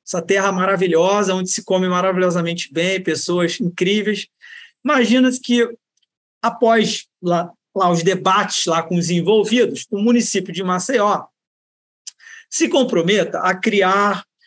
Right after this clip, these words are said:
duzentas mil novas vagas em creches e pré-escola pra crianças de até cinco anos de idade, tá? Nos próximos três anos. Imagina que tem um problemaço na cidade e o mu-, o, o município fala isso, ó, então até duzentas,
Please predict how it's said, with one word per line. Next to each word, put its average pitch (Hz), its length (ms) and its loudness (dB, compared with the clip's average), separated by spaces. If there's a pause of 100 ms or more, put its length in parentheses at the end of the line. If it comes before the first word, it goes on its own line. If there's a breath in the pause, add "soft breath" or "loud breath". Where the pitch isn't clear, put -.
(200 loud breath)
duzentas 269 520 2
mil 254 480 2
novas 226 460 0
vagas 208 380 0
em 208 100 -6
creches 202 420 0
e 190 80 -8
pré-escola 185 520 0
pra 202 140 -2
crianças 190 560 -4 (140)
de 196 120 0
até 208 260 0
cinco 226 380 0
anos 143 420 -10 (280)
de 165 100 -10
idade, 156 420 -8
tá? 165 220 -4 (280 loud breath)
Nos 170 140 -4
próximos 190 420 0
três 202 320 0
anos. 135 180 -4
Imagina 165 300 0
que 226 60 -4
tem 233 100 2
um 226 120 0
problemaço 233 800 2
na 196 80 -2
cidade 180 560 -2 (560)
e 196 120 -2
o 220 60 2
mu-, 220 240 -2
o, 190 380 0
o 185 40 -4
município 185 440 -2
fala 196 200 0
isso, 160 300 -4
ó, 147 180 -4
então 190 340 -4
até 185 260 0
duzentas, 208 540 -2